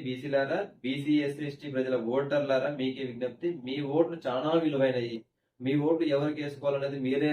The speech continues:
నిర్ణయించుకోండి. ఏ పార్టీ వాడు వచ్చినా మా ఈ పార్టీకి వేయండి, ఈ పార్టీకి వేయండి, ఈ పార్టీకి అని చెప్తే మాత్రం ఆ ఓటు, ఆ పార్టీకి అసలే వేయకండి. కాబట్టి మీరందరూ గమనించుకోండి. బీసీ నాయకులారా, మీరు కూడా బీసీ సంఘాలు పెట్టినటువంటి బీసీలో ఉన్న అన్ని కుల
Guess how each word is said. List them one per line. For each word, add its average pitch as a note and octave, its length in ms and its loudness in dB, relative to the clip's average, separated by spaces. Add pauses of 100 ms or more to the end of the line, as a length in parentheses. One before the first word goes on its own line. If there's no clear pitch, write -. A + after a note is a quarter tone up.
నిర్ణయించుకోండి. B2 640 0 (240)
ఏ D#3 40 4 (240)
పార్టీ C#3 340 0
వాడు C3+ 220 2
వచ్చినా B2+ 320 -2 (440)
మా C3 80 2 (140)
ఈ C3+ 120 -2
పార్టీకి C3+ 320 0
వేయండి, C3 260 0 (120)
ఈ C3 40 0 (100)
పార్టీకి B2 340 0
వేయండి, B2+ 320 0
ఈ C3+ 40 -2 (100)
పార్టీకి B2+ 280 0
అని B2 120 -4
చెప్తే A#2 240 -10
మాత్రం C3+ 260 -6
ఆ - 100 -2
ఓటు, A#2 160 -6 (300)
ఆ C3 40 0 (100)
పార్టీకి C3 260 0
అసలే G3 260 2
వేయకండి. B2 420 0 (920)
కాబట్టి C#3 300 0 (100)
మీరందరూ C3+ 440 0
గమనించుకోండి. B2+ 600 -2 (460)
బీసీ D3 280 -2
నాయకులారా, D3 440 0
మీరు D3+ 280 2
కూడా D3+ 240 4 (680)
బీసీ C#3+ 300 -4
సంఘాలు C#3+ 340 0
పెట్టినటువంటి C3 560 -4 (220)
బీసీలో C#3+ 420 -2
ఉన్న C#3 180 -2
అన్ని F#3 260 4
కుల F3 100 6